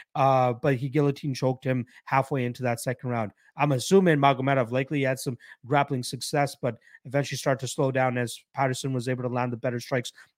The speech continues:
on the feet. He shot him for a desperation takedown and got himself guillotine choked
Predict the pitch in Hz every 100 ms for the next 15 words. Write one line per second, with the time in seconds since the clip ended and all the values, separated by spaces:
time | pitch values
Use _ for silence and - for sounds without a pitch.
0 | - 135 120 - 180 147 _ _ _ _
1 | - 127 165 147 139 151 131 139 - 135
2 | 131 123 127 131 131 120 127 123 - 123
3 | - 117 113 113 - 120 -